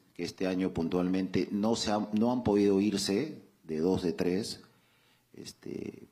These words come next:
porque cuando se cerró el libro de pases ya los clubes no podían traer otros jugadores y eso hizo que no se, que no salieran los chicos, pero que se van a ir, lo más probable es que se vayan.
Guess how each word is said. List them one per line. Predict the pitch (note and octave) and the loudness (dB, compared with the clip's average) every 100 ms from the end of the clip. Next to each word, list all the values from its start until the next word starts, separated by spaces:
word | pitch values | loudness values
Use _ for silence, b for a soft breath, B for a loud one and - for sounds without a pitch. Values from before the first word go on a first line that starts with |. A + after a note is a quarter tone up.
| - | -4
porque | F2 E2 - F2+ F2 F2 | -2 -2 0 2 2 2
cuando | F2 F2 F2+ | 0 2 2
se | F#2+ | 0
cerró | G2 F#2+ B2 | 0 0 2
el | A#2+ | 4
libro | B2 A#2+ | 4 4
de | A2+ | 4
pases | A#2+ A2+ B2 C#3+ - - | 2 0 0 -2 -6 -4
ya | F#2 F#2+ | 0 2
los | F#2+ F#2 | 2 2
clubes | F#2+ G2 G2+ | 2 2 2
no | F#2+ G2 G#2 - | 2 2 0 0
podían | F2 F2 A2+ C#3+ E2+ D#2 C#2+ | 2 4 4 2 2 -2 -2
traer | D#2 D2+ D#2 D2 | -2 0 0 0
otros | D#2 - - | -2 -2 -2
jugadores | C2+ C2 C2+ C2 - | -2 -2 -4 -8 -8
y | - | -4
eso | D#2+ E2 | -2 -2
hizo | D#2+ F2+ | -2 -2
que | - D2+ | -2 -4
no | D#2 D#2+ | -4 -4
se, | - D2 C2+ C2 - - - _ - | -2 -2 -2 -4 -6 -12 -18 _ -14
que | D#2+ | -8
no | F2+ | -4
salieran | - E2 F2+ E2 | 0 0 0 0
los | C#2+ | -4
chicos, | D2 D#2 - - | -6 -6 -8 -4
pero | D2 D2 | -4 -2
que | D#2 C#2+ | -2 -2
se | - D#2+ | 0 2
van | F2+ G2 | 2 2
a | |
ir, | G2 A#2 C3 - | 4 2 0 -4
lo | E2+ | -6
más | E2 E2 | -4 -4
probable | - D#2+ D#2 | -2 -2 -2
es | D2 | -4
que | - C#2 C2+ | -4 -4 -4
se | - | -6
vayan. | - - | -6 -8